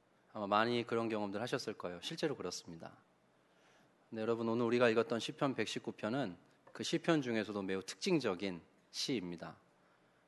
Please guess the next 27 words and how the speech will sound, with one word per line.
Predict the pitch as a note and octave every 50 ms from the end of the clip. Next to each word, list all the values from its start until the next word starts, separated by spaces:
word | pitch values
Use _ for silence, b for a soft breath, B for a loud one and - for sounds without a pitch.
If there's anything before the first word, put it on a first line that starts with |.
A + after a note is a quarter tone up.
| b -
아마 | A2+ A2 A2
이 | A2
중에 | A2 B2+ B2+ B2
많은 | A2+ G#2+ G#2+ A#2 C3 B2
부분, | B2 A#2+ A2 A2 A2 - -
많은 | - G2+ G#2 A2+ B2 A#2+ A2+
분들은 | A2 G#2 F#2+ G2+ G2+
시편 | - - C#3 - - B2+ A#2
백십구 | - G#2+ - - - - A#2+
편을 | - - A2+ G#2+ G#2+ G#2 G#2 G#2+ - -
읽다가 | A2 G#2+ G#2 - A#2 G#2 G#2+
포기한 | - - - F3+ D#3+ D#3+ D#3 C#3+ C3 A2+
경험들을 | G#2+ G2+ G2+ G2+ F#2+ F#2 F2+ F#2+ F#2 F#2+ G#2 C3+ E3 E3+ - b b b b b b
한 | - B2 A#2+
번씩 | A#2 A#2+ A2+ - - G#2+ A#2
하셨을 | B2 B2 B2 - - -
것입니다. | - F#2+ - - F#2+ F2 E2 F#2 F#2+
이유는, | F#2 G#2 G#2 G#2 A2 C3 A#2+ F#2+ - b b b b b b b b b _ _ _ -
아, | F#2 F2+ F2 F2 F2 -
이 | - G2+ G2+ G2+ G2 G2
시편 | - D#3+ C#3+ - C#3 B2
백십구 | A2+ G#2+ - - - B2
편의 | - - A2+ G#2+ G#2
절수가 | - C3 B2 G2 - - A2 - G2 F2+ G2 A#2+ D3 - b b b b -
백칠십육 | - G#2 - - C3 A#2+ - B2 G#2 G2 G2+ -
절이기 | - B2+ A2+ G2 F2 E2 E2+ E2 F2+ F#2+ - -
때문입니다. | - A2+ G#2+ G#2+ F#2+ E2 E2 E2 E2+ E2+ D#2+